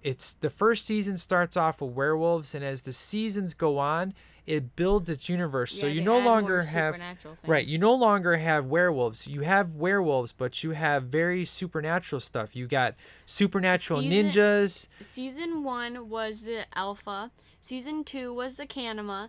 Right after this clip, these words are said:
Speaker 1: Hold on,
Speaker 2: Season
Speaker 1: people need to know what the hell you're talking about. So Alpha would be the Alpha
Speaker 2: Peter.
Speaker 1: werewolf.
Speaker 2: Oh,
Speaker 1: You
Speaker 2: yeah.
Speaker 1: don't need to know the character.
Speaker 2: Oh,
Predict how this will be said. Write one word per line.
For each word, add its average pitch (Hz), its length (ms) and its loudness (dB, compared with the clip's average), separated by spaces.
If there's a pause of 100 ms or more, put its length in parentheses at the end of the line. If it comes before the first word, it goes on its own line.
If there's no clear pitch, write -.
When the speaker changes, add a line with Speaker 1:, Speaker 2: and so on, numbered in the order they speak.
(100)
Speaker 1:
Hold 190 300 2
on, 202 180 4
Speaker 2:
Season 233 140 -8
Speaker 1:
people 202 280 -2
need 196 220 0
to 196 60 -2
know 190 260 0
what 180 260 -2
the 180 80 -2
hell 175 200 -4
you're 170 140 -4
talking 160 380 -4
about. 104 280 -8
So - 300 -4
Alpha 180 380 4
would 165 160 -2
be 160 160 -4
the 139 160 -6
Alpha 143 560 -2 (300)
Speaker 2:
Peter. 160 280 -4
Speaker 1:
werewolf. 139 760 4 (160)
Speaker 2:
Oh, 190 140 -6
Speaker 1:
You 165 60 -14
Speaker 2:
yeah. 180 120 -4
Speaker 1:
don't 214 120 2
need 233 140 2
to 214 40 -2
know 214 160 2
the 175 140 -4
character. - 600 2
Speaker 2:
Oh, 202 140 -8